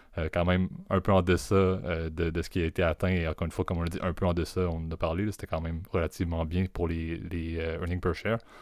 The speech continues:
Euh, je me sens quand même relativement bien pour l'instant. Encore une fois, et on l'a dit, le contexte, euh, peut être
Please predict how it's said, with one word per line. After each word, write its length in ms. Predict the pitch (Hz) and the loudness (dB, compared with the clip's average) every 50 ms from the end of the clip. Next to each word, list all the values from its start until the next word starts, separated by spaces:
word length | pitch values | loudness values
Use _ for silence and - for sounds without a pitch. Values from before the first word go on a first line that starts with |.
| - - - - - _ - - | -20 -20 -20 -20 -20 _ -10 -6
Euh, 80 | 85 80 | -6 -4
je 80 | 76 90 | -4 -4
me 60 | 87 | -2
sens 120 | - 90 | 0 2
quand 100 | 87 90 | 4 6
même 120 | 92 98 90 | 4 4 4
relativement 500 | 87 85 85 - - 95 90 85 80 80 | 4 2 2 2 0 -2 0 2 0 0
bien 240 | 80 80 90 90 92 | 0 0 0 0 0
pour 200 | - - 87 85 | 0 0 -2 -2
l'instant. 280 | 82 80 - - - - | -2 -4 -6 -10 -10 -6
Encore 260 | - - - 92 87 | -6 -4 -2 -2 -2
une 60 | 85 82 | -2 -4
fois, 260 | - - 98 92 90 | 0 2 4 4 4
et 60 | 87 | 4
on 100 | 82 80 | 2 0
l'a 120 | 82 80 | -2 -2
dit, 180 | 80 - - 82 | -4 -4 -4 -4
le 80 | 85 - | -4 -4
contexte, 580 | - - 82 78 - - - - - - - - - - - - - - _ - | -4 -4 -4 -2 -2 -4 -4 -4 -8 -18 -18 -20 -20 -20 -20 -20 -20 -18 _ -6
euh, 80 | 85 80 | -6 -4
peut 160 | - - 82 | -2 0 -2
être 160 | 82 - - | -2 -2 -6